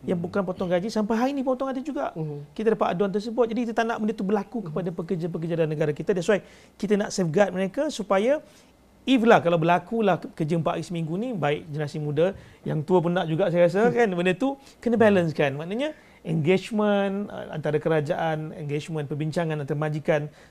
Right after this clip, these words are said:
Speaker 1: Sebab dalam Akta Kerja baru-baru ni dah ada satu, uh, dia bagi satu ruang.
Speaker 2: Hmm.
Speaker 1: Maknanya majikan dan pekerja boleh bincang
Speaker 3: Mhm.
Speaker 1: untuk fleksi.
Speaker 3: Saya ada satu minit berbaki. Apa wishlist daripada, uh, M T U C? Kerana kita sebut M T U C nak pergi meeting ni semua.
Speaker 1: <laughs>
Speaker 3: Tapi M T U C dalam masa sama perlukan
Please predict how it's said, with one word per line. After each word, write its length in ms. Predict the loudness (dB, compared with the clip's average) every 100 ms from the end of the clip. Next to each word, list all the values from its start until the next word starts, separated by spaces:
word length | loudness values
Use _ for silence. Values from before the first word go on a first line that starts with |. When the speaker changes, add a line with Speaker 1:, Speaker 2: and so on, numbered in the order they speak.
| _
Speaker 1:
Sebab 160 | -2 0
dalam 200 | 0 -2
Akta 160 | -2 -2
Kerja 240 | 0 2
baru-baru 400 | 2 4 2 0 -2
ni 80 | 0
dah 160 | 0
ada 160 | 0 -2
satu, 320 | -2 -4 -8 -18 -20 -14
uh, 240 | -6 -4 -2
dia 80 |
bagi 240 | 2 2 2
satu 160 | 2
ruang. 320 | 4 8 6 6
Speaker 2:
Hmm. 80 |
Speaker 1:
Maknanya 240 | -2 -2 0
majikan 480 | 2 0 0 0 2
dan 240 | 2 -2
pekerja 240 | -2 -2
boleh 160 | 0 0 0
bincang 320 | 2 4 2
Speaker 3:
Mhm. 400 | 0 -8 -8 -10
Speaker 1:
untuk 240 | -6 -4
fleksi. 400 | -2 -4 -4 -6 -6 -14 -20 -20
Speaker 3:
Saya 240 | -2 4 4
ada 80 | 4
satu 240 | -2 0
minit 320 | 2 2 -2
berbaki. 720 | -6 -4 -2 -4 -6 -6 -8 -6
Apa 240 | -6 -2 -2
wishlist 400 | -2 -4 -8 -6
daripada, 400 | -6 -2 -2 -4
uh, 480 | -10 -14 -12 -6
M 80 | -6
T 160 | -4 -4
U 40 | -4
C? 240 | -6 -8 -10 0
Kerana 160 | 4
kita 240 | 6 6 8
sebut 160 | 8
M 80 | 6
T 80 | 0
U 160 | -2
C 80 | 0
nak 160 | 0 0
pergi 80 | 0
meeting 300 | -2 -2 -2
ni 80 | 0
semua. 240 | 4 4 2 -8
Speaker 1:
<laughs> 80 | -4 -2
Speaker 3:
Tapi 120 | 0 2
M 140 | 2
T 40 | 2
U 80 | -2
C 160 | -2
dalam 160 | -2 -2
masa 240 | -2 -6
sama 160 | -4 -2
perlukan 320 | 0 0 0